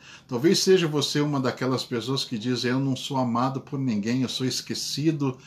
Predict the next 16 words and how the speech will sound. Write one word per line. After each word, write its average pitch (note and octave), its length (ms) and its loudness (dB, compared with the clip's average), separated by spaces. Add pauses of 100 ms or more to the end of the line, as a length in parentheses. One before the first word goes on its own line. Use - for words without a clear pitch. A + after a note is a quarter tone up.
(320)
nos B2 360 0
dias D3+ 280 4
de B2+ 140 0
festa C#3 680 0
ninguém B2 480 2
lembra B2+ 400 2
de G#2+ 140 0
mim, C3+ 360 2
eu C3+ 60 2
não C3 160 2
sou E3 220 2
convidado B2 600 -2
para A#2+ 260 0
festa, C3+ 580 -6
para A#2+ 240 -2
aniversário, A#2+ 1040 0